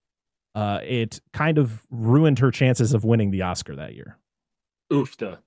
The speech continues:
Speaker 1: Because the fact that, that, that was, I think, mostly why, uh, she got nominated, which I thought was pretty, pretty interesting
Speaker 2: Very
Speaker 1: to read.
Speaker 2: interesting.
Speaker 1: She also wasn't credited in the original cut, as we stated earlier in the show.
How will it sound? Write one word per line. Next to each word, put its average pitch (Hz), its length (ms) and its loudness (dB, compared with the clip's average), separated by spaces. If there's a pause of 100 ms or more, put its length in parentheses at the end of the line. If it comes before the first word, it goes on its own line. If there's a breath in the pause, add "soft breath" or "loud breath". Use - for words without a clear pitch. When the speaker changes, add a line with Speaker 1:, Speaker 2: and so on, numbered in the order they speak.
(240)
Speaker 1:
Because 107 240 -4
the 104 80 -4
fact 107 280 -6
that, 110 120 -8 (320)
that, 123 220 -6
that 139 180 4
was, 123 220 2 (120)
I 127 120 0
think, 131 340 0
mostly 117 520 2
why, 98 500 -2 (500)
uh, 98 140 -6
she 101 240 -12
got 92 340 -4 (300)
nominated, 92 560 -8 (320)
which - 100 -20
I 82 60 -18
thought 71 160 -20
was 73 100 -20
pretty, - 200 -20 (440)
pretty 95 240 -10
interesting 95 380 -6
Speaker 2:
Very 95 120 -4
Speaker 1:
to 92 80 -10
read. 90 40 -8 (160)
Speaker 2:
interesting. 82 140 -16 (840)
Speaker 1:
She 190 160 2
also 254 200 4
wasn't 240 280 2
credited 190 440 4
in 147 80 4
the 147 120 6
original 156 340 2
cut, 202 360 2
as 131 160 -2
we 147 120 0
stated 147 360 0
earlier 151 260 2
in 147 80 -2
the 127 60 -4
show. 135 380 0